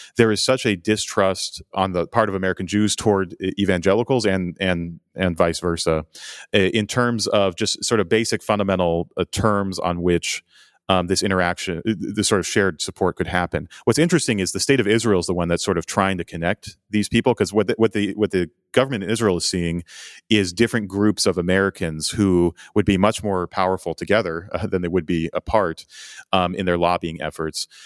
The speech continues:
The, the, the sort of lobbying activity, uh, that we see in this period is dominated by, uh, American Jewish groups, including a, an early apac,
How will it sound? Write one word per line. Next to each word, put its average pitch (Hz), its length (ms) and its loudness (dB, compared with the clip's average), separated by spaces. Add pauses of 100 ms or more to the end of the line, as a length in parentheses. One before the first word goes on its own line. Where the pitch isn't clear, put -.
(160)
The, 120 200 2
the, 107 280 -2
the 107 180 -2
sort 131 180 0
of 90 100 -2
lobbying 110 400 0
activity, 87 720 -2 (320)
uh, 92 140 4
that 90 180 0
we 92 80 -4
see 113 240 2
in 95 80 2
this 87 140 -2
period 85 520 0 (240)
is 98 240 2
dominated 110 560 0
by, 92 520 0
uh, 90 180 0
American 90 420 0
Jewish 87 300 0
groups, - 480 -4 (360)
including 110 440 4
a, 92 180 0
an 92 140 0
early 104 280 2
apac, 101 680 -2